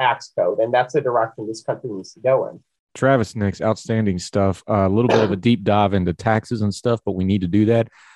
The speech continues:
Speaker 2: Uh, again, like we started with, it's not really getting talked about as much as other issues, but maybe we should get back to that.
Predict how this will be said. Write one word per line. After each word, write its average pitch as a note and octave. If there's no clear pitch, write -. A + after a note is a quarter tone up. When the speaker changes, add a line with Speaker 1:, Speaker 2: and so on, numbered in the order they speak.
Speaker 2:
Uh, G2
again, A#2
like A#2
we C3
started D3
with, A2
it's G2
not A2
really B2
getting A2
talked B2+
about A#2+
as F#2
much A2
as G2
other A2
issues, C#3
but G2
maybe G#2
we G#2+
should G#2
get G2
back G2+
to C3
that. C3+